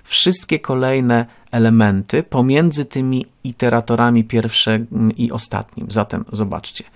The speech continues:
Jeden burek, drugi burek i trzeci burek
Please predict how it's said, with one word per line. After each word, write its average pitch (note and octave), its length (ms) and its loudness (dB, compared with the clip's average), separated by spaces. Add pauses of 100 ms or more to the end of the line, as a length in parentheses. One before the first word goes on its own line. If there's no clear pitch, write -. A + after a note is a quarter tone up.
(280)
Jeden G#2 320 0
burek, A2 380 -2 (320)
drugi G#2 320 -2
burek G#2 420 0 (220)
i F3+ 140 -2
trzeci - 640 2
burek A2+ 540 -2